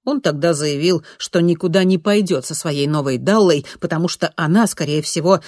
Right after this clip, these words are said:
так и не вычистила землю из-под ногтей. Рут же сегодня выглядела опрятно и мило — и держалась вполне сдержанно и дружелюбно. «Не преувеличивай, она все-таки росла при дворах»,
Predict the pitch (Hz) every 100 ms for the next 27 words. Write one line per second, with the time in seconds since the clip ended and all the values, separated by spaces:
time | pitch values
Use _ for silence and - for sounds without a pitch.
0 | - 196 180 196 208 220 185 147 - 143
1 | 143 - - 151 180 139 131 131 - 135
2 | 147 156 - 143 - _ _ _ _ _
3 | _ _ _ 160 262 311 339 - 202 170
4 | 214 202 175 185 165 156 143 127 127 147
5 | - 156 117 117 123 135 139 - _ _
6 | 151 135 127 131 123 135 175 147 - -
7 | - - 139 131 135 117 143 165 214 190
8 | 139 - 120 - 117 123 139 147 151 _
9 | _ _ _ _ _ _ _ _ _ _
10 | - 185 185 196 196 185 190 180 160 -
11 | 135 127 - _ _ _ 214 190 175 -
12 | 175 180 170 170 - 180 170 - 160 156
13 | 160 170 - -